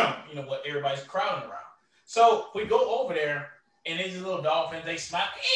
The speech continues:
<laughs> you know what I'm saying? Shit dolphins do. You know what I'm saying? They going around, people is petting them, you know what I'm saying? "Ooh, it just feels so rubbery." Like, you know what I'm saying? Everybody's having a good time with the dolphin. Now, I get around to the tank, you know what I'm saying? And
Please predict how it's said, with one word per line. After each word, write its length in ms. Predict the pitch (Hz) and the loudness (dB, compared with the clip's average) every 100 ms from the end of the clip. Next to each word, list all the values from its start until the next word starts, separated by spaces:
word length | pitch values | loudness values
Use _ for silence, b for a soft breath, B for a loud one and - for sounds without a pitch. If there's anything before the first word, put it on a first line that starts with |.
| 453 | 4
<laughs> 400 | 427 427 523 - | 4 2 0 0
you 100 | 233 | -2
know 80 | 240 | 2
what 80 | 233 | 2
I'm 40 | |
saying? 240 | 220 226 214 | 4 4 2
Shit 300 | - 220 214 | 2 2 6
dolphins 420 | 180 180 170 165 | 6 6 2 -4
do. 280 | 165 170 214 B B | -6 -6 -8 B B
You 80 | 160 | 2
know 80 | 175 | 2
what 80 | 190 | 2
I'm 40 | |
saying? 80 | 190 | 0
They 40 | 185 | 0
going 160 | 190 185 | 0 0
around, 340 | 180 185 180 | 0 0 0
people 220 | 208 180 | -4 -6
is 100 | 175 | -4
petting 260 | 190 185 170 | 2 2 2
them, 140 | 170 175 | -4 -4
you 60 | |
know 60 | 175 | -6
what 80 | 170 | -6
I'm 40 | |
saying? 160 | 202 - 262 | -8 -8 -6
"Ooh, 460 | 330 381 349 285 269 | -4 -4 -4 -4 -6
it 100 | 277 | -8
just 140 | 302 | -6
feels 240 | 349 403 294 | -2 0 2
so 200 | 262 262 | 2 6
rubbery." 500 | 294 240 175 147 160 | 6 6 2 0 2
Like, 260 | 190 190 | 4 4
you 60 | 220 | 2
know 80 | 220 | 2
what 60 | 214 | 4
I'm 60 | |
saying? 180 | 220 220 B - | 2 2 B 2
Everybody's 500 | 185 226 220 214 214 | 8 10 10 8 8
having 220 | 214 - 185 | 6 4 0
a 20 | |
good 100 | 175 | 0
time 360 | 185 180 180 165 | 2 4 4 0
with 100 | 151 | -4
the 60 | |
dolphin. 400 | 147 143 - - - _ _ _ _ | -2 -2 -2 -8 -20 _ _ _ _
Now, 340 | 143 226 - - - - _ _ _ _ | -6 2 4 2 -4 -14 _ _ _ _
I 260 | - 262 269 | 2 6 6
get 100 | 226 | 6
around 380 | 190 175 165 165 | 4 2 2 -2
to 60 | 156 | -8
the 80 | 127 | -12
tank, 320 | 123 135 139 | -12 -12 -12
you 40 | 135 | -14
know 60 | |
what 40 | 131 | -14
I'm 40 | |
saying? 340 | - 147 151 - _ _ - | -10 -8 -8 -10 _ _ -4
And 460 | 175 175 180 180 | 4 6 6 2